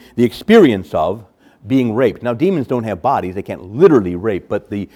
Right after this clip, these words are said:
the person experiences a, a rape-like experience. So it feels very real to them, see? So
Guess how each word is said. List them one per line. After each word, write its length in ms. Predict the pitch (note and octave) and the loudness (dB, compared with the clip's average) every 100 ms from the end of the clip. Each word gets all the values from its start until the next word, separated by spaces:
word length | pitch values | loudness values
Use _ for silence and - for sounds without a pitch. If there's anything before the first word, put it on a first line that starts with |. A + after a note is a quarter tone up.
| - - | -20 -12
the 80 | B2 | -12
person 420 | - D3+ C#3+ C3 | -2 0 0 -4
experiences 960 | G#2+ - - C#3+ D#3 B2 G2+ - F#2 E2 - | -8 -12 -4 2 4 4 -2 -8 -10 -10 -12
a, 60 | F2+ | -12
a 460 | E2 D#2+ E2+ F2+ | -10 -10 -8 -8
rape-like 840 | F2+ A#2 A#2+ - _ _ F#2+ F2+ | -4 -2 -2 -4 _ _ -14 -14
experience. 680 | F2+ - - A2 F2 C#2 - | -18 -20 -12 -10 -8 -12 -16
So 300 | - G2 - - - | -6 -4 -4 -14 -14
it 100 | F#2+ | -14
feels 360 | - F3+ G3 A#2+ | -8 2 4 4
very 200 | A#2+ A2 | 0 0
real 400 | G2+ B2+ D2 - _ | 0 -4 -4 -10 _
to 100 | D#2 | -16
them, 180 | C2+ A#1 _ | -16 -20 _
see? 240 | _ D#2 D#2 | _ -12 -6
So 240 | F2+ | -4